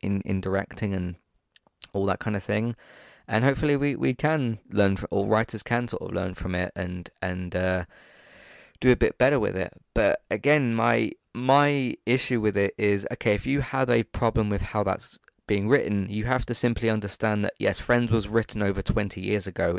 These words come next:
It is going to be different to today's sort of cultural standards. But what do you want to do about that? You cannot go back and just rewrite or remake Friends for today's day and age, because that just would not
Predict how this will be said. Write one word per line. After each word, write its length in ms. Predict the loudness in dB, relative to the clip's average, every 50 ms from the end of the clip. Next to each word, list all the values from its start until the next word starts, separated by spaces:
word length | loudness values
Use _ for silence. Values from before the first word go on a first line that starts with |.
| -2 -2
It 120 | 0 2
is 200 | 2 2 0 -2
going 400 | 0 0 2 4 4 4 2 0
to 140 | -4 -6 -6
be 100 | -6 -8
different 400 | -6 -6 -6 -4 -4 -4 -6 -6
to 140 | -6 -8 -8
today's 420 | -8 -8 -4 -2 0 0 0 -2 -2
sort 200 | -2 -2 0 0
of 300 | 0 -2 -2 -6 -10 -16 -18 -20 -20 -20 -20 -20 -20 _ _ _
cultural 500 | -2 2 2 2 2 0 -4 -6 -4 -4
standards. 640 | -4 -2 0 2 2 2 0 0 -2 -4 -6 -10 -16 -18 _ -12 -6 -4
But 120 | -2 0
what 200 | 4 4 4 4
do 80 | 4 4
you 100 | 4 4
want 220 | 4 2 2 0
to 120 | -2 -6 -4
do 240 | -2 0 0 2 2
about 380 | 0 0 0 -2 -2 -2 -4
that? 260 | -4 -4 -2 -4 -4 -8 _ _ -20 -20 _ _ _ _ 0
You 180 | 2 2 2
cannot 480 | 0 -2 0 2 2 4 4 2 0 2
go 180 | 2 2 4
back 260 | 2 0 -2 -2 -2 -2
and 140 | 0 0
just 260 | 0 0 0 -2 -4 -8 -8
rewrite 560 | -4 -2 -2 0 0 0 0 0 0 0 0
or 160 | 0 0 0 0
remake 420 | 0 -2 -2 -2 -2 -2 -4 -4
Friends 540 | -4 0 0 2 2 2 0 -2 -4 -6 -10 -14 -20 -20 -20 -20 _ _ _ _ _ _ _ _ _ _ _ -20
for 320 | -20 -12 -4 0 2 2 2
today's 500 | 0 -2 -4 -2 0 2 2 2 2 0
day 180 | 0 0 2
and 100 | 2 4
age, 260 | 2 2 2 2 2 2
because 400 | 0 0 0 -2 -2 -2 -2 -4
that 300 | -4 -4 -4 -4 -4 -4
just 320 | -4 -2 -2 -2 -4 -4
would 220 | -2 -2 -2 -2 -4
not 280 | -2 -2 -2 -2 -2